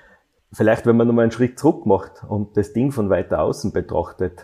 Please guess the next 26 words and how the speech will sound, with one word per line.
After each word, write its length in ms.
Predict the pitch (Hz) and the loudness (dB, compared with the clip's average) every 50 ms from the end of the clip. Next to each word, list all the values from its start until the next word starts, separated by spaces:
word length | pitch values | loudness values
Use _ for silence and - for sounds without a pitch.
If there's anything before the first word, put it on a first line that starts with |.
| - 85 87 | -14 -12 -10
äh, 240 | 87 87 87 87 85 - | -8 -8 -8 -8 -8 -8
da 100 | 90 85 | -10 -6
gibt's 260 | - 110 107 - - | -6 -6 -8 -4 -2
so 40 | 98 | -2
etwas, 320 | 90 98 - - 101 - - | -2 0 0 -2 -4 -4 -4
das 140 | 98 85 | -6 -6
nennt 180 | 95 92 92 - | -4 -6 -6 -4
sich 180 | - 101 - - | -6 -6 -6 -4
Problem 520 | 98 98 - 95 87 92 101 107 104 - | -6 -6 -4 -4 -4 -4 -4 -6 -6 -6
des 180 | - 101 - - | -6 -6 -4 -2
letzten 380 | 98 107 - - - - 101 | -4 -4 -4 -6 -8 -8 -8
Siedlers. 580 | - - 107 117 117 110 101 98 - - _ _ _ _ _ _ _ | -6 -4 -4 -2 0 0 0 0 -2 -8 _ _ _ _ _ _ _
Und 180 | 110 101 98 | -8 -6 -2
wir 140 | 98 104 92 | -2 0 0
haben 160 | 92 98 107 | 0 -2 0
das 380 | 110 107 104 - - - - _ _ | 2 0 0 0 -6 -14 -20 _ _
vor 180 | _ - 101 101 | _ -2 0 2
Jahrzehnten 760 | 98 101 104 - - 104 92 104 120 123 123 - 120 113 | 2 0 -2 -2 -2 -4 -2 -2 -2 -4 -4 -4 -4 -2
beim 160 | 113 107 110 107 | 0 0 -2 -2
Sportklettern 720 | - - 104 107 - - - - 104 98 - - 104 98 | -4 -2 0 0 0 0 -2 -2 -2 -2 0 -2 -4 -4
gehabt. 360 | - - 104 - - - - - _ _ _ _ _ _ _ | -2 -2 -2 -2 -4 -12 -20 -20 _ _ _ _ _ _ _
Das 200 | - 98 85 95 | -12 -10 -6 0
wollte 260 | 98 117 117 113 98 | 0 0 0 0 -2
eigentlich 200 | 95 95 95 90 | -2 -2 -2 -2
auch 120 | 90 104 - | -2 -4 -4
keiner. 440 | - 95 85 85 98 101 - - | -4 -6 -6 -6 -6 -8 -10 -12